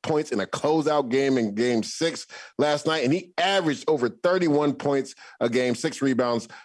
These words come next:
five assists. Now, the Warriors, man, they, they really decided, you could tell early in this game, that this game was not going back to San Francisco. And in the first half, they went on a, on a twenty-one to nothing run in the first half,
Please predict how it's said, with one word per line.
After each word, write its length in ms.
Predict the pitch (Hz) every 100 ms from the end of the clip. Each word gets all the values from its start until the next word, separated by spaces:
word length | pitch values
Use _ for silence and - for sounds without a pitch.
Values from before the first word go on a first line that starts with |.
| -
five 380 | - 135 139 117
assists. 280 | - 139
Now, 100 | 139
the 100 | 120
Warriors, 580 | 110 120 214 190 120 101
man, 280 | 110 107 98 - - _ -
they, 140 | 180 202 110
they 260 | 127 185
really 300 | 147 160 170
decided, 640 | 139 127 143 139 127 95
you 80 | 127
could 140 | 131 -
tell 260 | 139 113 -
early 240 | 135 127
in 40 | 107
this 100 | 104
game, 180 | 113 101
that 160 | 95
this 160 | 92 147
game 220 | 135 120
was 140 | 101 110
not 180 | 104
going 220 | 92 101 95
back 180 | 95
to 80 | -
San 260 | - 98 90
Francisco. 460 | - 98 - 92 - - -
And 120 | 104 123
in 120 | 127
the 80 | 104
first 340 | 143 160 156
half, 180 | 143 123
they 120 | 131
went 200 | 131 131
on 160 | 107 107
a, 140 | 101 -
on 140 | 117
a 80 | 107
twenty-one 840 | - - 151 175 156 135 135 123 127 - -
to 100 | 113
nothing 560 | 104 147 170 180 139
run 360 | 135 156 127 110
in 140 | 107 107
the 60 |
first 300 | - 143 143
half, 380 | 143 131 117 107